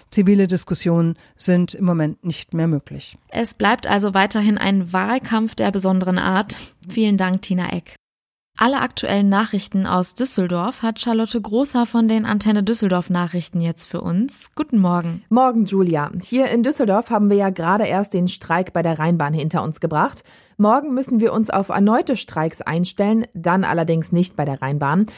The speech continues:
Speaker 3: Ein weiteres Thema bei uns, der Übergang von noch O B Thomas Geisel zu bald O B Stefan Keller wird vorbereitet.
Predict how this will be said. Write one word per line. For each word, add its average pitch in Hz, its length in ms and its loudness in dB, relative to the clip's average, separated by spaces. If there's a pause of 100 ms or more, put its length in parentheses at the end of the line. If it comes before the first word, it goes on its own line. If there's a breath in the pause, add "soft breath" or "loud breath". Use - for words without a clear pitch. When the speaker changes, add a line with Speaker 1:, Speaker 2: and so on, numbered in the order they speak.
(220 loud breath)
Speaker 3:
Ein 180 280 2
weiteres 190 460 0
Thema 175 280 0
bei 165 180 -2
uns, 202 340 -2
der 175 160 2
Übergang 208 440 0
von 175 380 0
noch 208 260 2
O 233 160 0
B 247 220 0
Thomas 220 480 0
Geisel 208 460 2
zu 190 400 -4
bald 202 360 0
O 170 100 -2
B 160 260 0
Stefan 208 520 0
Keller 226 340 0
wird 139 120 -2
vorbereitet. 151 680 -2